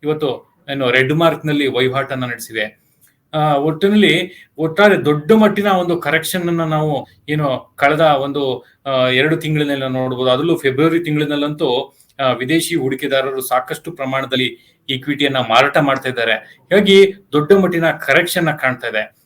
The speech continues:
ಇವತ್ತಿನ ಒಂದು ಷೇರುಪೇಟೆಯನ್ನ ನೋಡೋದಾದ್ರೆ ನಾವು ಇವತ್ತು ಸೆನ್ಸೆಕ್ಸ್ ಸಾವಿರದ ಹದಿನೆಂಟು ಪಾಯಿಂಟ್ಸ್ ಏನು ಇಳಿಕೆಯಾಗಿ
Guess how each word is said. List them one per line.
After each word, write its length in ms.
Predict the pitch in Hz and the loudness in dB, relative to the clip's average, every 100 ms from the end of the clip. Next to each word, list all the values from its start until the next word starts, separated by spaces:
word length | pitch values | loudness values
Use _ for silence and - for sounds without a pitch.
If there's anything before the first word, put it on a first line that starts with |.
| - | -2
ಇವತ್ತಿನ 380 | 175 240 240 240 | 6 6 6 4
ಒಂದು 540 | 226 208 196 143 - - | 4 4 4 0 -6 -4
ಷೇರುಪೇಟೆಯನ್ನ 720 | 170 180 185 165 165 156 151 | 2 2 2 2 2 2 0
ನೋಡೋದಾದ್ರೆ 520 | 139 156 170 160 151 | 0 2 4 4 2
ನಾವು 200 | 143 139 | -2 -2
ಇವತ್ತು 420 | 143 139 113 131 - _ - - - | -4 -4 -8 -8 -16 _ -16 -6 0
ಸೆನ್ಸೆಕ್ಸ್ 460 | 180 208 226 - | 2 2 0 -2
ಸಾವಿರದ 300 | - 151 170 | 2 4 4
ಹದಿನೆಂಟು 500 | 165 143 139 180 180 | 2 0 -2 -2 0
ಪಾಯಿಂಟ್ಸ್ 360 | 185 156 151 156 | 0 0 0 -2
ಏನು 280 | 151 135 123 | -2 -2 -2
ಇಳಿಕೆಯಾಗಿ 480 | 139 143 151 147 | -2 2 0 2